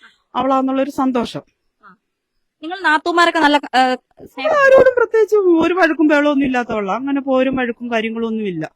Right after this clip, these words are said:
Speaker 2: ആ.
Speaker 1: നാത്തൂമാരും അങ്ങനെയൊന്നും ഇല്ല.
Speaker 2: ഇല്ല.
Speaker 1: ഇല്ല.
Speaker 2: ഈ, ആ, പിന്നെ എന്തിനായിരിക്കും ഇവർ ഇങ്ങനെ പറഞ്ഞു പരത്തിയതെന്ന് വിശ്വസിക്കുന്നത്?
Speaker 1: അവള്
Speaker 2: ഇയാൾക്ക് വേറെ കല്യാണം കഴിക്കാനായി.
Speaker 1: ആയിരിക്കും-, ആയിരിക്കുമല്ലോ.
Speaker 2: ആ.
Speaker 1: കൃത്യം പതിനഞ്ചാമത്തെ ദിവസം കല്യാണം കഴിച്ചില്ലയോ?
Speaker 2: പതിനഞ്ചാമത്തെ ദിവസം കല്യാണം കഴിച്ചു.
Speaker 1: അല്ല, അത് ഞാൻ എവിടെയും പറയാം. കൃത്യം പതിനഞ്ചാമത്തെ ദിവസം കല്യാണം കഴിച്ചവൻ രണ്ടാമത്.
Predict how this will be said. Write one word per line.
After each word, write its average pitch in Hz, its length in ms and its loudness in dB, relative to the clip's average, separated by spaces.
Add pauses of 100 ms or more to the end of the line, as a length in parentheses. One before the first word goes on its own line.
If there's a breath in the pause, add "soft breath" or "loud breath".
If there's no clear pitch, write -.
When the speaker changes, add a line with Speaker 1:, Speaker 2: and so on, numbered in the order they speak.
(180)
Speaker 2:
ആ. 220 40 -20 (280)
Speaker 1:
നാത്തൂമാരും 349 400 0
അങ്ങനെയൊന്നും 285 320 -2
ഇല്ല. 170 300 -20
Speaker 2:
ഇല്ല. 202 180 -20 (120)
Speaker 1:
ഇല്ല. 254 120 -10 (240)
Speaker 2:
ഈ, 359 180 -12
ആ, 254 240 -2
പിന്നെ 254 440 -6
എന്തിനായിരിക്കും 339 680 -2
ഇവർ 269 100 0
ഇങ്ങനെ 277 340 -6
പറഞ്ഞു 269 320 -2
പരത്തിയതെന്ന് 254 540 -2
വിശ്വസിക്കുന്നത്? 202 720 -14 (360)
Speaker 1:
അവള് 165 140 -4
Speaker 2:
ഇയാൾക്ക് 330 260 0
വേറെ 302 200 4
കല്യാണം 277 440 2
കഴിക്കാനായി. 247 420 -2
Speaker 1:
ആയിരിക്കും-, 226 260 -2
ആയിരിക്കുമല്ലോ. 254 640 2 (200)
Speaker 2:
ആ. 214 60 -20 (280)
Speaker 1:
കൃത്യം 285 320 0
പതിനഞ്ചാമത്തെ 294 520 2
ദിവസം 302 280 0
കല്യാണം 311 340 2
കഴിച്ചില്ലയോ? 196 500 -4
Speaker 2:
പതിനഞ്ചാമത്തെ 381 560 2
ദിവസം 359 300 4
കല്യാണം 294 260 2
കഴിച്ചു. 339 200 -2
Speaker 1:
അല്ല, 311 120 2
അത് 311 120 0
ഞാൻ 359 180 2
എവിടെയും 330 300 0
പറയാം. 302 420 0
കൃത്യം 320 360 -6
പതിനഞ്ചാമത്തെ 320 540 2
ദിവസം 302 260 -4
കല്യാണം 294 420 0
കഴിച്ചവൻ 190 360 -2
രണ്ടാമത്. 160 400 -6